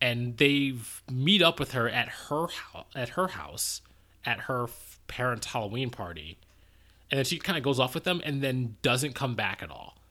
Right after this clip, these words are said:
And at some point, she wakes up at five A M and realizes that, "Oh, it's five A M.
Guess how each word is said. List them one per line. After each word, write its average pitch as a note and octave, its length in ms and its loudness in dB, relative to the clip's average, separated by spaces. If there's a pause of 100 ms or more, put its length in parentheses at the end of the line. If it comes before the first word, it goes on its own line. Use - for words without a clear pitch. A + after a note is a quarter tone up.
(120)
And A#2+ 180 -2
at C3 100 -4
some F3+ 280 0
point, C#3 460 -4
she - 160 -4
wakes C3 220 -2
up B2+ 80 0
at A2+ 120 -2
five B2 300 0
A A2+ 160 0
M A2 180 0
and G2+ 120 -2
realizes G#2 440 -2
that, F#2 220 -6
"Oh, B2 160 4
it's G#2+ 80 -4
five G#2+ 240 0
A F#2+ 60 -2
M. G2 320 -2